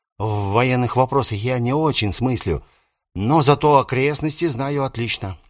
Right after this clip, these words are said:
Судя по тому, как наш новый союзник приободрился, становилось ясно, что с мыслью о собственном неожиданном лидерстве этот человек не только смирился,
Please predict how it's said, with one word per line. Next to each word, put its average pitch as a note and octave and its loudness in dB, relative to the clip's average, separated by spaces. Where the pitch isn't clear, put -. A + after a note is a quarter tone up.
Судя A#2+ 0
по A2 -2
тому, A2+ 2
как - -2
наш G#2+ -2
новый G#2+ 0
союзник F#2 -4
приободрился, F#2 0
становилось G3+ 0
ясно, C#3+ 2
что - 2
с - 2
мыслью C3 2
о A2 4
собственном G#2+ 0
неожиданном F#2 0
лидерстве D#3+ 2
этот - 0
человек D#2 -2
не D#2 0
только F3+ 2
смирился, A3 2